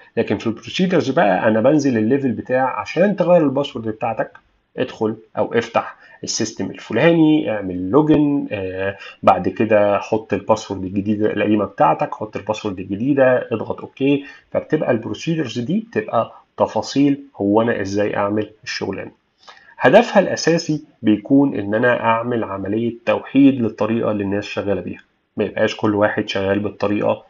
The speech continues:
اللي بتناسبه. لما اجي مثلًا اتكلم في المجال البرمجي، لو بتكلم في سوفت وير development تيم، لما بعمل، آه، ستاندرد، انا مثلًا بقول ان انا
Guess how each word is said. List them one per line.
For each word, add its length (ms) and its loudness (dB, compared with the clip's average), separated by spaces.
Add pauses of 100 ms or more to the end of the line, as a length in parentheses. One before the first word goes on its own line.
(160)
اللي 380 0 (260)
بتناسبه. 560 -4 (640)
لما 260 4
اجي 140 2
مثلًا 300 -2
اتكلم 320 0
في 160 -10
المجال 360 2
البرمجي، 720 4
لو 160 0
بتكلم 460 -2
في 160 -14
سوفت 260 -6
وير 120 2
development 540 -2
تيم، 260 4 (340)
لما 200 -2
بعمل، 520 6 (300)
آه، 920 -2
ستاندرد، 600 2
انا 180 2
مثلًا 280 -4
بقول 200 0
ان 120 -4
انا 140 -2